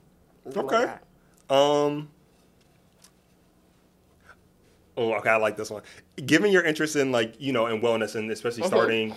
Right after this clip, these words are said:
Speaker 2: right, the, your, your business,
Speaker 1: Business, mm-hmm.
Speaker 2: if you could do anything to improve health and, or healthcare in rural America, what would you do?
Speaker 1: Oh, gosh, we need to make healthcare affordable, and we need to do it from an,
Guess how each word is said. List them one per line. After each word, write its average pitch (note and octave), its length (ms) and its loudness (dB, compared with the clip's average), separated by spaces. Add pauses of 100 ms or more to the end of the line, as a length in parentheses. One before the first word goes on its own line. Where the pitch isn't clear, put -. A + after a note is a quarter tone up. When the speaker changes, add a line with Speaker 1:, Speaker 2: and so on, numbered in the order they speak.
Speaker 2:
right, A2 340 -4 (180)
the, A2 400 0
your, A#2 180 0
your A#2 160 0
business, A2+ 520 0
Speaker 1:
Business, F#3+ 220 -8
mm-hmm. F#3 200 -2
Speaker 2:
if C3+ 100 2
you D#3+ 80 0
could E3 120 4
do D3+ 120 4
anything C#3 500 -2
to B2 180 0
improve A#2 520 -2
health A#2 360 0 (160)
and, A2 380 -4
or B2 200 4
healthcare A#2+ 520 2
in G#2+ 80 -4
rural A2 220 0
America, G#2 640 -4
what G#2+ 140 -2
would G#2 160 -8
you G#2+ 80 -8
do? G2+ 360 -2
Speaker 1:
Oh, F3 260 0
gosh, E3 480 0
we G#3 140 -10
need A3+ 140 0
to F#3 80 -2
make E3+ 240 0
healthcare D#3+ 420 -4
affordable, D3+ 560 -6
and G#3 340 2
we F3+ 120 -10
need F#3 420 -4
to F3 440 -10 (240)
do F#3 200 -4
it - 120 -4
from D3+ 300 -4
an, D3 260 -6